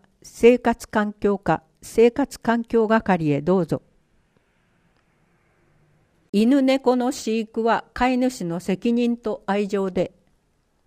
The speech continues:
犬は綱や鎖でつないで飼うか、柵、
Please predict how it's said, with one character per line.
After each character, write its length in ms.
犬 280
は 220
綱 340
や 160
鎖 420
で 140
つ 140
な 180
い 40
で 140
飼 180
う 60
か、 260
柵、 540